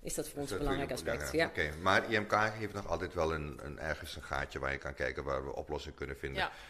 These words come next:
Speaker 2: Dus ik zou zeggen, ehm, even kijken. Ja, Rianne, is het, eh, eh, check even, wel even naar het I M K en waarschijnlijk, eh, kunnen ze helpen met de oplossing of je vriend helpen met de oplossing.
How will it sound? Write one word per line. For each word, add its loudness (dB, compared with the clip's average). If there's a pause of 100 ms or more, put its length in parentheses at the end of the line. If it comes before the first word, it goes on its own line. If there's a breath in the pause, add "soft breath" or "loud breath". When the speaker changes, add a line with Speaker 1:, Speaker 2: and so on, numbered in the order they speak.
(160 loud breath)
Speaker 2:
Dus -2
ik 2
zou 2
zeggen, 2
ehm, 4
even -6
kijken. 0
Ja, 4 (120)
Rianne, 2 (440 loud breath)
is -2
het, -2
eh, 0
eh, -2 (840)
check -2
even, 0
wel 2
even 0
naar 0
het -4
I -8
M -2
K 2 (200)
en -8
waarschijnlijk, -4
eh, 2 (120)
kunnen -4
ze -6
helpen 0
met -2
de -4
oplossing -4
of -8
je -4
vriend -6
helpen -2
met -6
de -4
oplossing. -2